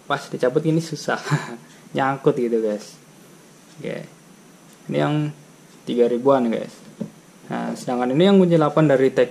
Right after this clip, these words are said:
Hero aja, ini dua puluh lima ribu. Nah, tiga ribu V S dua puluh lima, ini kunci delapan. Jangan jauh sih.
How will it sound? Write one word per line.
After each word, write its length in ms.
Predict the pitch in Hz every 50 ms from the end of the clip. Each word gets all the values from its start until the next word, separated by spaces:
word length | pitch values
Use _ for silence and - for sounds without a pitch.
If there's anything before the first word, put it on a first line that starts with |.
| -
Hero 240 | 131 131 123 131 127
aja, 320 | 123 123 143 160 180 208 208 208 - - - -
ini 120 | 165 156 151
dua 120 | 139 139 123
puluh 240 | 127 135 131 127 127
lima 160 | 131 127 127
ribu. 400 | 127 123 123 135 151 175 185 170
Nah, 180 | - - - - - - - - - - - - - - - - - - - - - - - - - - - - - - - - - - - 139 135 - -
tiga 220 | - 127 127 131 123 120
ribu 320 | 120 117 120 156 165 170
V 100 | 165 -
S 580 | 131 127 139 151 170 170 170 - - - - - - _ - - - - - - - - - - - - - - - - -
dua 160 | 120 113 117
puluh 80 | 139 156
lima, 240 | 165 156 139 123 120
ini 220 | 123 135 147 151
kunci 240 | 147 143 131 135 131
delapan. 400 | 127 131 135 131 - 113 101 - - - - - - - - - - - - - - - - - - - - - - - - -
Jangan 160 | - 107 107 104
jauh 220 | - 104 - -
sih. 160 | - - -